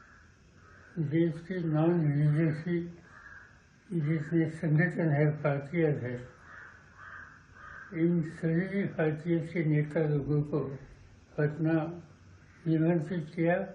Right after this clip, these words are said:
और लीजिए ये उनको control करने के लिए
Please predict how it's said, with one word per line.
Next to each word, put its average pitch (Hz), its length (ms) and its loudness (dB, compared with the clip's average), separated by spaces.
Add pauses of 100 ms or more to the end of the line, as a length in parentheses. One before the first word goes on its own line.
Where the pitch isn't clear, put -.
(1400)
और 170 380 0 (800)
लीजिए 160 1000 0 (3250)
ये 180 380 0
उनको 160 380 -2
control 175 580 2
करने 147 360 0
के 143 220 -4
लिए 139 340 -4